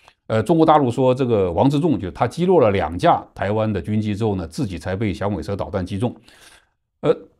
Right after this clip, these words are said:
台湾当时有没有可能在跟中国大陆空战过程当中打了个八比零呢？因为我们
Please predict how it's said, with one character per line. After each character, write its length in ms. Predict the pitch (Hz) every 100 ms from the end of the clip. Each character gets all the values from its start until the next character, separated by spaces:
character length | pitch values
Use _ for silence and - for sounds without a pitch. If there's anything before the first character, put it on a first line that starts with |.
| _
台 260 | - - 170
湾 140 | 196
当 140 | 196 175
时 140 | 175
有 180 | 123 85
没 120 | 113
有 80 | 180
可 220 | - 82
能 360 | 80 87 107 - - _ _ _
在 260 | - 117
跟 240 | 95 127 131
中 160 | 156
国 120 | 139 131
大 120 | 139
陆 140 | 113
空 260 | 95 147 147
战 160 | 139
过 120 | 131 127
程 160 | 113
当 180 | 117 117
中 180 | 120 117
打 180 | 117 -
了 80 | 90
个 60 |
八 180 | 104 135
比 160 | 110 73
零 220 | 76 87
呢？ 120 | 87 120
因 120 | 196
为 160 | 165 104 - _
我 140 | - 92
们 440 | 101 127 127 131